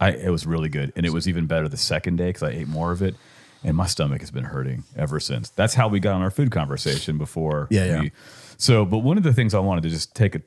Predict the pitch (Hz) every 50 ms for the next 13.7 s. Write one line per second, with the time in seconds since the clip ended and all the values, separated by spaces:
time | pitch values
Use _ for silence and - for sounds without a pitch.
0 | _ _ - 117 104 - 80 80 82 85 87 85 82 - - 92 90 98 - 78
1 | 76 71 73 - - 78 - - - 95 95 87 82 76 - - - 80 78 78
2 | 73 76 71 71 67 - - - 71 71 65 - - - _ - - - - _
3 | _ _ - - - - - - - - 98 104 107 101 - - 127 113 - -
4 | 143 143 - - 135 175 180 127 151 139 - - 135 131 131 127 127 127 139 131
5 | 127 120 117 - - 127 110 98 - 120 107 - 170 - - 208 196 143 - 226
6 | 226 190 - - - 208 160 - - - 185 202 214 196 147 135 123 - 233 226
7 | 151 175 202 202 113 - 143 131 117 113 117 113 - - - 180 190 170 180 175
8 | 175 156 160 175 180 156 135 160 160 156 156 160 170 185 165 - 165 147 139 139
9 | 131 - 131 113 107 98 120 107 120 117 110 - - 107 - - 117 110 95 90
10 | - 165 156 143 131 113 117 113 127 - 147 123 - 147 127 131 - - 127 110
11 | 107 - - 131 117 - - - 151 151 127 - - - - - - - 135 123
12 | 120 120 131 147 151 - 151 127 110 101 101 110 117 - - 87 76 - - -
13 | - - - - - - - - - 147 135 123 104